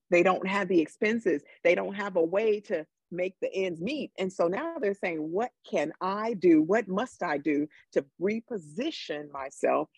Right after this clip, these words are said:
so that I can go back to the green and stay out of the red?" Well, guys, we're here to tell you millions of possibilities, taking your inspiration, your ideas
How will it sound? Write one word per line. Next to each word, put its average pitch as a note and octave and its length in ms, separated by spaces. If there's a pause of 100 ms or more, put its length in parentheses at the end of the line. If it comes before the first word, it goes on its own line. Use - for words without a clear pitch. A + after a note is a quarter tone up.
(120)
so - 180
that D3+ 260
I D#3 200
can D3 180
go C#3+ 160
back D3+ 380
to C#3+ 340
the C#3+ 80
green E3 500
and D3+ 100
stay C#3 300
out C#3+ 160
of D3+ 80
the D3+ 80
red?" D3 300 (420)
Well, E3+ 100
guys, D#3 320
we're F#3+ 140
here F3+ 260
to C#3+ 80
tell D3+ 260
you C#3 160 (320)
millions G#3 600
of C#3+ 160
possibilities, G3 920
taking G3 520
your E3 220
inspiration, E3+ 760
your D3+ 200
ideas F#3 680